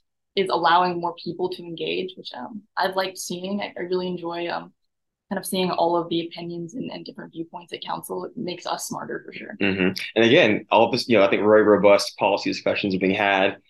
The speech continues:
Speaker 2: and the meetings are ending at five o'clock.
Speaker 1: Which
Speaker 2: typically.
Speaker 1: is beautiful.
Speaker 2: Right.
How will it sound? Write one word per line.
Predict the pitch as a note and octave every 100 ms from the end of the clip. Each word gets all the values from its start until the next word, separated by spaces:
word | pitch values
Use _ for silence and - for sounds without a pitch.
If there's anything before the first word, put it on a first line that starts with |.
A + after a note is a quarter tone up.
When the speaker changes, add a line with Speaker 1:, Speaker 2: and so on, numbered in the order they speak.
| _ _ -
Speaker 2:
and | G#2+ G#2
the | G2+
meetings | G#2 G2+ G2
are | F#2
ending | G2 F#2+ G2
at | G2 F#2+ - _ _
five | G2 F2+
o'clock. | - B2 A#2 - _ _
Speaker 1:
Which | G#3 -
Speaker 2:
typically. | G#3+ F3+ F3
Speaker 1:
is | -
beautiful. | G3+ A3 G#3+ - D#3+ B2+ -
Speaker 2:
Right. | - A2+ B2+